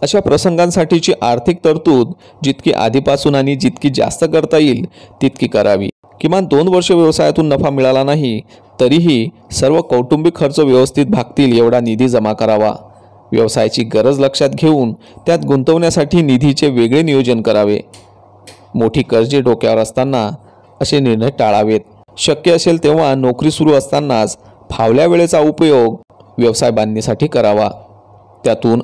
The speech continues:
अनुभव वृद्धीही होते आणि नोकरी सोडेपर्यंत व्यवसायाचा पाया पक्का झालेला असतो.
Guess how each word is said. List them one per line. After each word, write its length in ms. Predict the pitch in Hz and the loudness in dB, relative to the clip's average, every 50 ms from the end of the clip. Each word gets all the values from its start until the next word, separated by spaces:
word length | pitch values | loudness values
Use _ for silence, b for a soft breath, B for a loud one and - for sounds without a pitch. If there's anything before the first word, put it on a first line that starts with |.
| - - | -4 -6
अनुभव 300 | 110 117 117 120 123 113 | -4 -2 -2 0 0 0
वृद्धीही 480 | 110 110 110 104 104 120 135 151 180 | 0 0 -2 -2 0 0 2 2 2
होते 360 | 180 143 139 135 - 120 - - - - - - - - _ - | 2 2 0 0 0 -2 -2 -4 -8 -14 -20 -20 -20 -14 _ -6
आणि 340 | 131 147 175 156 120 117 135 B B B B - | -4 -2 -2 -2 -2 -4 -6 B B B B -2
नोकरी 360 | 127 123 123 120 - 160 185 | 0 0 0 0 0 0 0
सोडेपर्यंत 580 | 190 190 160 156 160 - 147 143 143 143 139 - | 2 2 2 2 2 2 2 0 0 0 0 0
व्यवसायाचा 560 | 151 131 123 120 - 127 110 113 113 - 120 | 2 2 2 2 0 0 0 0 0 -2 -4
पाया 540 | 117 - - 110 117 143 135 117 110 123 143 - - - | -4 -4 -4 -2 0 0 0 -2 -4 -6 -8 -12 -8 -8
पक्का 260 | 120 - - - - | -8 -8 -6 -6 -4
झालेला 360 | - 233 233 104 92 104 107 104 | -4 -2 -2 -2 0 0 0 0
असतो. 360 | - - - - - - | -2 -2 -4 -6 -6 -6